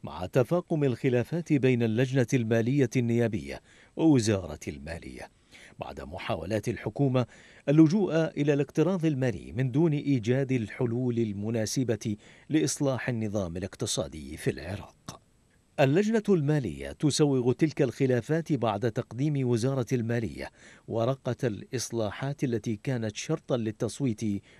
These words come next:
على قانون الاقتراض. فقد أكد عضو اللجنة أحمد حما رشيد أن العجز المتراكم في الموازنة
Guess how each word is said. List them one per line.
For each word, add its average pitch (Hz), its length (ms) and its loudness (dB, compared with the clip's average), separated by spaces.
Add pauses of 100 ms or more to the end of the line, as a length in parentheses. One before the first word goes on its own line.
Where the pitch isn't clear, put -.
على 131 420 -2
قانون 80 360 -6
الاقتراض. 101 760 -4 (680)
فقد 196 280 0
أكد 233 260 2
عضو 156 340 2
اللجنة 127 380 0 (260)
أحمد 120 420 -2
حما 107 420 -4
رشيد 123 540 0 (440)
أن 156 140 0
العجز 170 380 0
المتراكم 156 840 2
في 147 120 0
الموازنة 110 600 0